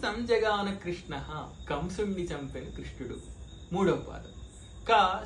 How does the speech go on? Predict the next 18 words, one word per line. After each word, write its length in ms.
శీతల 440
వాహిని 600
గంగా", 500
చల్లని 420
ప్రవాహం 760
కలిగిన 420
నీరేమిటి? 920
"కా 200
శీతల 520
వాహిని 640
గంగా", 640
కాశీని 600
ఉరుసుకొని 540
ప్రవహించే 920
గంగ 220
చల్లని 580
ప్రవాహం 600
కలిగినది. 720